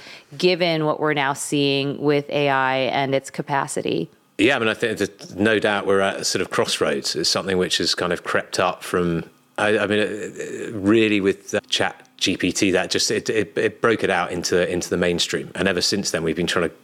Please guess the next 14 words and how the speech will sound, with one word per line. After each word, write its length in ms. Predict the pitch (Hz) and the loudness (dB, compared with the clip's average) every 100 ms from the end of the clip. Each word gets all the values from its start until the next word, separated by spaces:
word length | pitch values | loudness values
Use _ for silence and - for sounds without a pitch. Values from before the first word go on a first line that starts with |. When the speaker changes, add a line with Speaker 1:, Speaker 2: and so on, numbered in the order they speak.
| _ | _
Speaker 2:
grapple 340 | - 95 - 80 | -2 0 -2 -2
with 140 | 71 | 0
it. 160 | 67 - 87 | -2 -4 -6
I 60 | |
think, 460 | 87 95 87 - - - - - | 0 0 0 -4 -10 -18 -20 -4
I 80 | 98 | 0
think 240 | 107 104 | 2 2
what 120 | 95 87 | 0 2
we 120 | 98 | 2
need 340 | 98 98 92 | 4 4 2
is 100 | 85 | 0
people 380 | - 90 - 87 | 0 -2 0 2
who 120 | 85 | 2
have 480 | 82 90 85 - - | 2 0 -2 -4 -14